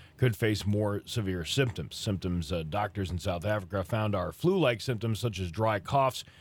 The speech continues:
fever, night sweats, and lots of body pains.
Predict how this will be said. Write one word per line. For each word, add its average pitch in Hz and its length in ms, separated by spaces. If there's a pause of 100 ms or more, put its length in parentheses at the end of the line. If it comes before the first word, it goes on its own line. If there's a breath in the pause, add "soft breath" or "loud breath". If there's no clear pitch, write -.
(260 soft breath)
fever, 131 400
night 113 320
sweats, - 340 (140)
and 90 280
lots 107 280
of 98 100
body 98 280
pains. 73 440